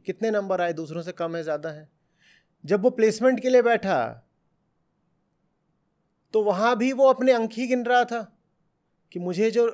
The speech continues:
आंकड़ा मिला है, हम्म, सीटीसी, वो दूसरों से कम है कि ज़्यादा है।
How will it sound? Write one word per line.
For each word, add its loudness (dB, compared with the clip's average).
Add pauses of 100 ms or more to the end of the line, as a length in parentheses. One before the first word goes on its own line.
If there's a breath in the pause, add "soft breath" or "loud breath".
(1200)
आंकड़ा 2
मिला 4
है, -6 (1080)
हम्म, -4 (340)
सीटीसी, -4 (1900)
वो 2
दूसरों -2
से 0
कम 0
है -4
कि -8
ज़्यादा -2
है। -10